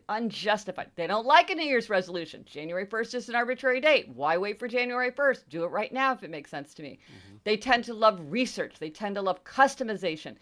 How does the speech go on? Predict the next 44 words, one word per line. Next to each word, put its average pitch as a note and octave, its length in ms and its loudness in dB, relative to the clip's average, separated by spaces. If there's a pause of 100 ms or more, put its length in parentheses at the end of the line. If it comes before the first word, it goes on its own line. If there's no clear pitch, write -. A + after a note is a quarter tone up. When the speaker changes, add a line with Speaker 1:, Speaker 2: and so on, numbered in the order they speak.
(260)
Speaker 1:
because G3 200 -2
they G3+ 120 0
wanna G3+ 260 2
make, F3+ 320 2
like, D#3+ 200 -6
the D3+ 80 -6
most F3+ 340 2
justified, F#3+ 880 -2
efficient D#3 460 -12
choice. - 400 -2 (500)
Um, A#3 220 6 (640)
so A#3 320 8 (440)
they're C#4 180 8
making D4 340 2
everything G3+ 340 -4
an E3+ 80 -6
inner E3 220 -6
expectation. D3 680 -10
If E3+ 120 -12
it G3+ 100 -4
meets A#3+ 200 -6
their A#3+ 140 -2
inner G#3 240 -4
standard, G#3+ 500 -6 (220)
they'll E3+ 200 -2
do E3 140 -4
it D3 100 -6
no D3 100 -8
problem. C3 420 -10 (200)
If - 100 -6
it F#3+ 80 -2
Speaker 2:
Mm-hmm. A2+ 80 4
Speaker 1:
fails C#4 260 6
their A#3+ 140 -2
inner E3 160 -2
standard, D3 460 -8
they F#3 140 4
will F3+ 180 4
push F3 260 -8
back. - 380 -8 (260)
So - 160 -4
their B3 220 4
motto A3 380 2
is, D#3 440 -4